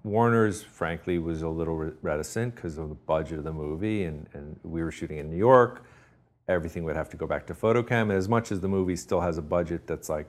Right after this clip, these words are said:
better than a lot of movies, those things mattered, and they actually mattered enough that we were basically discouraged to shoot that.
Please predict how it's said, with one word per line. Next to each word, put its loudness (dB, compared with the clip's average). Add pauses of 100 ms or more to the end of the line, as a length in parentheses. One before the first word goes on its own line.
(140)
better 2
than -6
a -6
lot 4
of 0
movies, -4 (460)
those 2
things 0
mattered, -2
and -4
they 0
actually 0 (200)
mattered 6
enough 4
that 2 (920)
we 0
were 4
basically 0
discouraged -2
to -16
shoot -8
that. -4